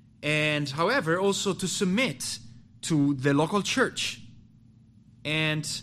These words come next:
yes, even when necessary, to give input to the elders when needed. So think of local churches as embassies from heaven.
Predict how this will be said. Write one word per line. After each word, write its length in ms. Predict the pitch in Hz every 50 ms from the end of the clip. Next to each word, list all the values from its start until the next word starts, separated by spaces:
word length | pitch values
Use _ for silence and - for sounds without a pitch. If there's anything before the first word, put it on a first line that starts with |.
| - - - - - - - - - - -
yes, 400 | - 151 233 262 262 240 - - 120
even 280 | 170 185 190 214 196
when 120 | 190 185 175
necessary, 320 | 180 196 - - 208 185
to 120 | - 175 160
give 180 | 151 175 165
input 480 | 190 202 202 - - 143 120 - - - -
to 380 | - 160 151 147 143 139 139 - - - - - - - - - -
the 240 | 131 143 143 139 -
elders 640 | 135 143 160 165 147 139 123 120 120 - - - - - - - - - - - - -
when 220 | 123 135 135 135
needed. 340 | 135 147 151 143 131 117 123 - - - - - - - - - - - - - -
So 540 | - - - 190 180 175 170 165 160 160 - - - - -
think 480 | - - - - 302 330 339 269 - 277
of 160 | 254 208 175
local 340 | 202 220 254 247 269 262 240
churches 640 | 240 - 214 196 180 - - 190 180 165 - - - -
as 260 | 156 156 156 156 - -
embassies 880 | - 175 185 190 175 190 180 - - - 190 175 170 165 156 - - - - - - - - - - - - - - -
from 260 | - 165 170 156 151
heaven. 360 | 147 147 131 123 104 104 -